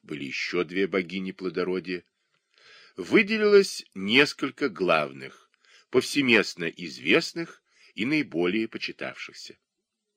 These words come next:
Сложилась и определённая их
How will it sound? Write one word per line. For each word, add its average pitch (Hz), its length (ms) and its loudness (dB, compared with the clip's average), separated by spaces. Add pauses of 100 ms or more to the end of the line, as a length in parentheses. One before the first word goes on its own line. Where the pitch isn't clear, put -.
(680)
Сложилась 208 880 6
и 127 100 6
определённая 104 920 6
их - 600 -4